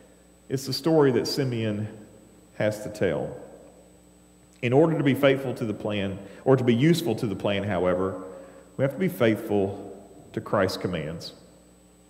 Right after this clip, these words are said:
That's what counts. It's not how smart you are.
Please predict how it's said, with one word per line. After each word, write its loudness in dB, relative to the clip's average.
That's -6
what -8
counts. -8
It's -16
not -2
how 0
smart 2
you 4
are. 2